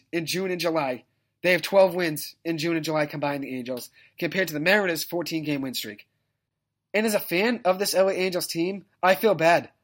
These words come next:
for Shohei Ohtani and Mike Trout. I really like this team. I really love watching them play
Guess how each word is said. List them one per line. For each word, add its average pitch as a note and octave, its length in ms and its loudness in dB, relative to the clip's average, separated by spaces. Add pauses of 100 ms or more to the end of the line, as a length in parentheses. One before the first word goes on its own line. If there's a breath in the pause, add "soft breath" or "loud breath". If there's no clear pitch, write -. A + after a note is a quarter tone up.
for D#3 80 -4
Shohei F#3+ 380 2
Ohtani F#3 300 -2
and E3+ 120 -2
Mike E3+ 200 2
Trout. F3 360 2
I D#3+ 120 4
really F3+ 380 0
like F3+ 220 2
this D#3+ 140 -8
team. F3 180 -4
I B2+ 40 -2
really E3+ 280 -2
love F3+ 160 -2
watching E3 320 0
them D#3 100 -6
play D#3 420 2